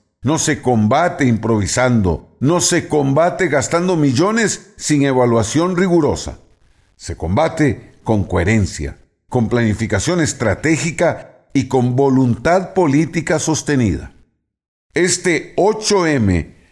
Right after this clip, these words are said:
no necesitamos discursos decorativos. Necesitamos resultados.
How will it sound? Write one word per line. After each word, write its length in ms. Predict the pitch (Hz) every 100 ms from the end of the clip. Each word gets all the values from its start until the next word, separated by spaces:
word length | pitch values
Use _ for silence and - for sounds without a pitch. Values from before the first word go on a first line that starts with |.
| _
no 320 | 120 139 170
necesitamos 920 | 180 170 - 156 135 120 151 156 156
discursos 600 | 127 123 - 143 - 156
decorativos. 880 | 135 131 127 117 117 98 64 - - _ _ _ _ -
Necesitamos 680 | 101 110 104 107 165 196
resultados. 1000 | 190 151 127 107 - 110 98 76 - -